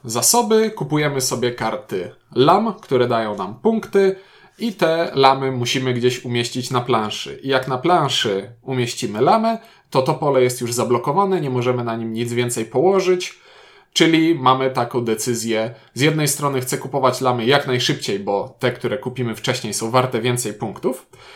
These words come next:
Chcemy je kupować jak najwcześniej, ale im wcześniej kupimy lamy, tym szybciej zablokujemy sobie miejsce na swojej planszy, na które już nic więcej nie położymy. I to jest pierwszy aspekt tej gry.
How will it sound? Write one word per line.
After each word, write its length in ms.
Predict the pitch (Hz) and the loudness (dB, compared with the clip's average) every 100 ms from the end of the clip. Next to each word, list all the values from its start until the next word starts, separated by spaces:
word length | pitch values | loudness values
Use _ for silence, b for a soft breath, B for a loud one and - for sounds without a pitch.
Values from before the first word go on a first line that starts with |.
| B B | B B
Chcemy 260 | - 180 170 | 0 2 2
je 80 | 151 | 0
kupować 380 | 147 151 135 151 | -4 0 2 2
jak 140 | 175 | 0
najwcześniej, 580 | 135 123 117 - 240 311 | -2 -2 -6 -4 -4 2
ale 180 | 143 156 | 4 6
im 120 | 190 | 4
wcześniej 320 | 185 190 190 | 4 -2 -2
kupimy 320 | 185 151 175 127 | -4 -2 0 2
lamy, 340 | 135 214 269 | 2 0 -4
tym 180 | 262 156 | -2 0
szybciej 340 | - 190 208 | 0 0 0
zablokujemy 640 | 165 156 156 147 156 170 160 | 0 0 -2 0 -2 0 -2
sobie 220 | 156 147 | -2 -2
miejsce 360 | 147 151 - | -2 -2 -4
na 100 | 135 | -2
swojej 280 | 127 - 120 | -2 0 -2
planszy, 400 | 117 139 156 - | 0 -2 -2 -4
na 120 | 147 | -4
które 440 | 135 139 131 131 131 | -4 2 6 8 8
już 220 | 123 123 | 4 0
nic 200 | 127 123 | -2 -2
więcej 340 | 117 117 117 | -2 -2 -4
nie 120 | 113 113 | -4 -4
położymy. 560 | 113 113 107 78 73 _ _ | -2 -2 -4 -8 -12 _ _
I 100 | - | -2
to 80 | 196 | 0
jest 340 | 254 - - - | 0 -2 -12 2
pierwszy 460 | 143 127 - 120 | 4 4 0 -2
aspekt 500 | 117 - - 98 - | -2 -4 -6 -10 -8
tej 160 | - 104 | -6 -6
gry. 180 | - | -8